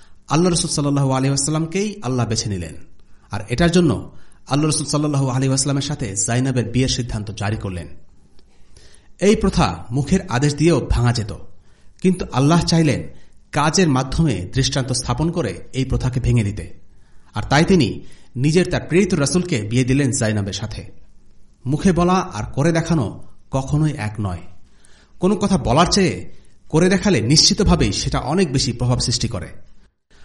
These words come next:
আল্লাহ সেটাই ফয়সালা করেন। আল্লাহ রাসূলের সাথে জাইনাবের বিয়ে দিয়ে দেন।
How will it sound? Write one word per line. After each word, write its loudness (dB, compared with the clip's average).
আল্লাহ 4
সেটাই 2
ফয়সালা -2
করেন। -6
আল্লাহ 4
রাসূলের 4
সাথে 0
জাইনাবের 2
বিয়ে 4
দিয়ে -4
দেন। -10